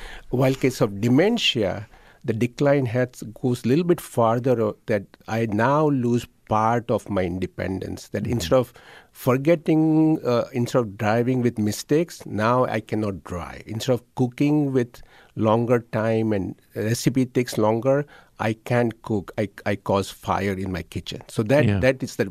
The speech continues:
Speaker 1: main difference between
Speaker 2: But
Speaker 1: mild cognitive impairment and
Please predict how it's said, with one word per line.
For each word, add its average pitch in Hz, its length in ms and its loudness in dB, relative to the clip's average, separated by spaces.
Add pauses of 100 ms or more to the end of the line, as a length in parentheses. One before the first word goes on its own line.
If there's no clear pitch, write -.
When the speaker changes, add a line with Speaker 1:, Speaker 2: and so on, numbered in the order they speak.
Speaker 1:
main 123 400 2
difference 107 420 -4
between 104 460 -4 (340)
Speaker 2:
But 113 120 4
Speaker 1:
mild 110 480 2
cognitive 104 460 -2
impairment 95 720 -2
and 104 340 -2